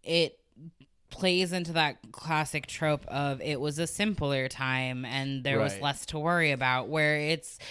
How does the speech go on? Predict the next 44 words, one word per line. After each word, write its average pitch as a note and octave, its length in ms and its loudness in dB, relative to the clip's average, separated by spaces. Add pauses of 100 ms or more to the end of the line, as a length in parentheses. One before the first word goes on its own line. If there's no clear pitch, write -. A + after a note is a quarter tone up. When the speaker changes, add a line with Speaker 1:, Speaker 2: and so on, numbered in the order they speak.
(200)
Speaker 1:
and F3 180 2
then E3 100 4
it D#3 160 -2
shows F#3+ 400 0
you D#3 200 0
this C#3+ 160 -2
story D#3+ 360 0
of C#3+ 160 -2
it D3 220 -4
wasn't F#3+ 420 -2
simple, C#3 920 -2
no D3+ 340 2
one C#3 300 0
cared. A#2+ 680 -6
Speaker 2:
Right, C#3 380 8 (520)
right. A#2+ 380 0 (460)
Speaker 1:
Mm. D#3+ 60 -6
Speaker 2:
It D#3+ 120 -4
wasn't D3+ 440 0
that C#3 120 2
it C3+ 120 0
was B2 140 -2
simple, A#2+ 440 0
it G#2+ 80 -6
was A2+ 160 -6
that A#2+ 160 -4
no A#2 200 0
one A#2+ 160 0
was A2 120 -6
paying G#2+ 380 -6
attention F#2+ 680 -10
Speaker 1:
Yeah. F#2+ 580 -4 (120)
Speaker 2:
to A#2+ 120 0
this, A2 300 -2
all A#2+ 240 2
this A#2 200 -2
horrible G#2+ 360 0
shit - 260 -6
that F2+ 100 -8
was F#2 160 -10
going F#2+ 360 -8
on. D#2+ 400 -12 (960)
And, C3 160 -2
like, A2 400 -4